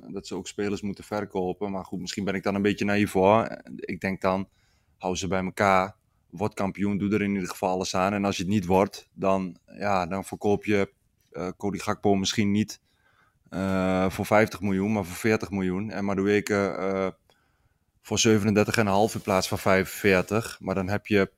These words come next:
eh, in ieder geval wel de vurige ambitie, eh, laten zien dat je die hegemonie van Ajax, eh, kan en wil doorbreken. En, eh, en kun je jezelf minder verwijten. Want als je nu Madueke ook verkoopt,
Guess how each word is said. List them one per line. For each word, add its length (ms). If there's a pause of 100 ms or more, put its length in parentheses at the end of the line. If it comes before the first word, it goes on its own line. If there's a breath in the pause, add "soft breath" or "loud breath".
(460)
eh, 320
in 160
ieder 160
geval 260
wel 180
de 80
vurige 340
ambitie, 580
eh, 80
laten 280
zien 240
dat 160
je 80
die 140
hegemonie 440
van 160
Ajax, 460
eh, 240
kan 260
en 100
wil 160
doorbreken. 640 (600)
En, 340
eh, 300
en 80
kun 140
je 60
jezelf 360
minder 260
verwijten. 360
Want 140
als 140
je 60
nu 140
Madueke 520
ook 160
verkoopt, 460